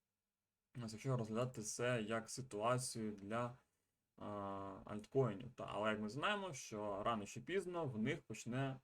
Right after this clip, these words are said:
теж, а, надходити капітал, але зараз поки що в альткоїни як такого капіталу значного, а, не з-, не надходить.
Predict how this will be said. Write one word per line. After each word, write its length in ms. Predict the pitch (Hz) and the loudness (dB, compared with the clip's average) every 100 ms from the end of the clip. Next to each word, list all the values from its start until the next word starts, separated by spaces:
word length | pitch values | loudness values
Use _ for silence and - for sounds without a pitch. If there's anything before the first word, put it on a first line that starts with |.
| _ - | _ 0
теж, 540 | 120 135 - - - | 2 2 0 -6 -12
а, 320 | - 104 104 | -8 -4 -4
надходити 1000 | 101 101 - 135 120 - - 104 95 90 - | -4 -6 0 0 0 -4 0 0 0 -6 -10
капітал, 540 | 127 127 - 165 175 | -8 -6 2 2 2
але 200 | - 101 | 0 -2
зараз 360 | 98 - 165 - | 0 2 2 -2
поки 320 | - 117 110 | -4 -4 -4
що 240 | 107 110 101 | -6 -4 -4
в 140 | 104 | -2
альткоїни 680 | 104 107 - 175 180 170 160 | -4 -6 -4 -2 0 -2 -4
як 160 | 113 | -4
такого 320 | - 110 107 | -6 0 0
капіталу 640 | 104 110 113 - 143 175 170 | 2 -2 -4 0 2 2 0
значного, 920 | - 147 139 - 160 151 131 127 131 _ _ _ _ - | -2 -2 -2 -2 2 4 4 0 -2 _ _ _ _ -12
а, 220 | 107 104 | -8 -4
не 160 | 110 117 | 0 -2
з-, 140 | 104 - | -2 -4
не 140 | 123 | 2
надходить. 640 | 117 104 - 196 202 196 | 2 0 2 2 4 0